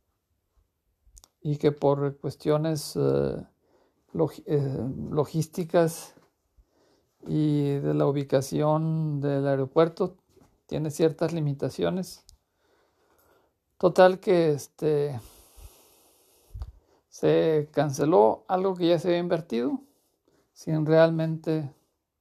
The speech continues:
ofrecer una solución. Este, si esto es correcto o incorrecto, para mí es,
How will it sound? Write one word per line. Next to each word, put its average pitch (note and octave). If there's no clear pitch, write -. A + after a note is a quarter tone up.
ofrecer D3+
una D3+
solución. -
Este, -
si G3+
esto F3
es -
correcto F#3+
o F3+
incorrecto, D#3+
para C3
mí D3+
es, -